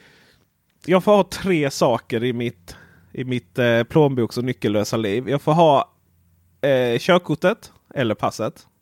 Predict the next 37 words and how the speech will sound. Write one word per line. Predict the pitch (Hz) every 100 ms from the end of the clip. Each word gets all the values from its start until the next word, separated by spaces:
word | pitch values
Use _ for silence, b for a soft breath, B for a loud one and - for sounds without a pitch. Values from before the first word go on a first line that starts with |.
| _ b b b b _
Jag | 139 139
får | - 143
ha, | 147 147 127 120
ja, | 135
det... | 143 131 120 - _ _ -
Jag | 156
får | 170 156
i, | 170
jag | - 165
får | 180 -
ha | 143 160
en | 160 127
I | 107
D-handling. | 127 117 107 123 202 B B B -
Jag | 160 151
får | 156
ha | 180 151 151 -
en | 190 175 151
cykelnyckel, | - 180 180 131 120 - 123 120
en | 196 214
nyckel, | 208 - 110 101
cykelnyckel | 156 147 92 - 127
då. | 107 151 B B
Och | B 156 143 151
jag | 131
får | -
ha, | 156 135 120 113 117 b b _ _ _ _ _ _ _
i | 139
händelse | 156 156 123 117 147
av | 123
att | 113
jag | 123
skulle | - 113 110 - _ _
behöva | 113 120 117 117 110 - _
ta | - 120
mig | 131 127
in | 104 101